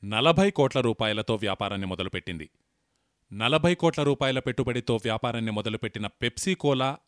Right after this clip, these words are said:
ఒక సంవత్సరంలో సంపాదిస్తున్న నికర లాభం, గత ఏడాది లాభం దాదాపు రెండు వందల నలభై కోట్ల రూపాయలు. వీటిని బట్టే మనం అర్థం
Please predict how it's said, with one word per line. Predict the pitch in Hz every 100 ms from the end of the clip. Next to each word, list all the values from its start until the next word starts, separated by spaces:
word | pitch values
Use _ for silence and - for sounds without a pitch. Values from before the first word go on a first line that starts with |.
| _
ఒక | 117 - 170
సంవత్సరంలో | 165 170 180 180 165 147
సంపాదిస్తున్న | 143 123 120 120 117 - 113 101
నికర | 101 - 165
లాభం, | 107 104 120 98 - _ _ _ _ 92
గత | 120 156
ఏడాది | 139 147 165 139
లాభం | 101 107 120 107 80 - _ _ _ _ -
దాదాపు | 90 104 120 139 180
రెండు | 165 95 120 135
వందల | 123 123 113 107
నలభై | 104 104 101 - 98
కోట్ల | - 107 - 101
రూపాయలు. | 87 - 76 67 - _ _ _ _ _ _
వీటిని | 87 104 117 123
బట్టే | 107 104 - 98
మనం | 95 90
అర్థం | 92 113